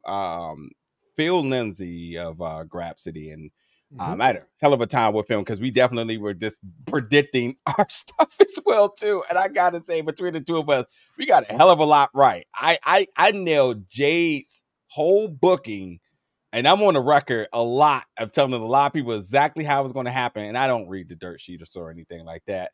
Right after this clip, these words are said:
Speaker 1: Um, but I, I booked her to the T how they were gonna handle her, and they executed it the way they needed to. Get the big rub with Nia Jax. Nia Jax looked good. Jade looks good. Jade comes in at twenty-eight. You can't put her at twenty-seven 'cause twenty-seven is a favorable number of the past.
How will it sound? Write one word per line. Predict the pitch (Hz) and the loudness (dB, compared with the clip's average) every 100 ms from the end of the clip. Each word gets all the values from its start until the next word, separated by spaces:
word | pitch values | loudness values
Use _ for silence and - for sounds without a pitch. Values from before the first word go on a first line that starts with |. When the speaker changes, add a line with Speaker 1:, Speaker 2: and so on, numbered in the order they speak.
| _ _ _ | _ _ _
Speaker 1:
Um, | 80 80 73 71 _ - | -12 -12 -12 -16 _ 2
but | 135 | 6
I, | 147 135 - _ - | 6 4 0 _ 0
I | 156 | 0
booked | 147 - 160 - | 0 0 -2 -2
her | 175 147 | -2 -2
to | - | -6
the | 135 | -12
T | - - 294 302 | -12 -4 0 2
how | 226 | 4
they | 156 | 4
were | 139 | 2
gonna | 131 123 113 | 0 -2 -2
handle | 127 117 113 | -4 -4 -2
her, | 120 113 - _ _ - | 0 0 -2 _ _ -4
and | 139 | -2
they | 156 151 | -2 0
executed | 170 180 - 180 160 156 | -2 -4 -8 -6 -2 -2
it | 160 160 _ _ | -2 -4 _ _
the | 107 | -4
way | 123 165 | 0 0
they | 170 | 0
needed | 143 147 143 | 0 -2 -4
to. | - 147 139 127 | -6 -4 -2 -4
Get | 143 147 | -6 -6
the | 127 | -6
big | 123 151 120 | -4 -4 0
rub | 127 135 131 | 2 4 2
with | 131 | -4
Nia | 117 127 127 | -2 0 0
Jax. | 110 120 117 | -2 -4 -4
Nia | 117 117 | -4 -4
Jax | 98 127 143 - | -2 -2 -2 -4
looked | 135 - | -8 -4
good. | 143 143 107 | 0 0 0
Jade | 123 135 135 | -2 -4 -4
looks | 131 | -8
good. | - 139 127 | -2 0 0
Jade | 127 127 | 0 -4
comes | 127 123 113 | -4 -6 -4
in | 113 | -6
at | 104 | -6
twenty-eight. | - 135 120 - 139 127 _ _ | -6 -6 -6 -2 0 -2 _ _
You | _ | _
can't | 131 139 | -2 0
put | 160 | 2
her | 151 | 2
at | 147 | 2
twenty-seven | 151 143 127 139 143 | -2 -4 2 2 2
'cause | 117 - | -4 -4
twenty-seven | 139 131 - 135 | -4 -2 0 0
is | 127 | 0
a | 107 | -4
favorable | 139 127 117 110 | 0 0 -2 -8
number | 107 131 131 | -2 -2 0
of | 123 - | -4 -6
the | |
past. | - 156 160 165 160 | -4 0 0 -2 -6